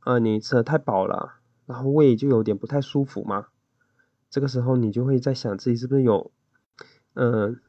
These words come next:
胃病等等，是吧？再比如说你害羞的时候，你呢会脸红，是吧？就你，你觉得这些都是不好的，就比如说，嗯，你的头重感啊，或者说胃部的那种不舒服感啊，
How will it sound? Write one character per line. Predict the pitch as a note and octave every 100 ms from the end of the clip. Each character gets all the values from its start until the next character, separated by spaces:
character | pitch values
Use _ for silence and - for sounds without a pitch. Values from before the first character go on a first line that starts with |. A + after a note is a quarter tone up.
| _ _ -
胃 | E3 D3
病 | E3 A#2+
等 | G#2+ G2+
等， | -
是 | A#2+
吧？ | A2+ - - _ _ _ _ _ _ _ _ _ _ _ _ _ - -
再 | - D3+
比 | B2+
如 |
说 | B2 B2+
你 | A2+
害 | - E3
羞 | C#3+ A#2+
的 |
时 | G#2+ A2+
候， | A2 - _ _ _ _ _ -
你 | A2+
呢 | A2+
会 | D#3+
脸 | C#3 G#2
红， | G2 A2 A#2
是 | B2
吧？ | G2+ - _ _ _ _ _ _ _ _ _ _ _ _ _ _ _ _ _ _ _
就 | -
你， | E3 B2 A2
你 | B2+ A#2
觉 | A#2+
得 | C3+
这 | F#3
些 | F#3
都 | E3 E3
是 | F#3
不 | -
好 | - G2 F#2+
的， | G#2 - _ _ -
就 | C3
比 | B2+
如 |
说， | C3+ C#3+ C#3 - _ -
嗯， | B2+ A#2+
你 | A#2
的 | A2+ A2+
头 | - A#2+
重 | D#3+ D#3
感 | B2 G#2
啊， | G#2
或 | B2
者 | A#2
说 | A#2+ A2+ - _ _ _
胃 | D3+ D3
部 | D3 C#3
的 | A#2
那 | A2+
种 | B2 A2
不 | D3
舒 | C#3 C#3+
服 | C3 A#2
感 | G#2 G2+
啊， | G2+ A#2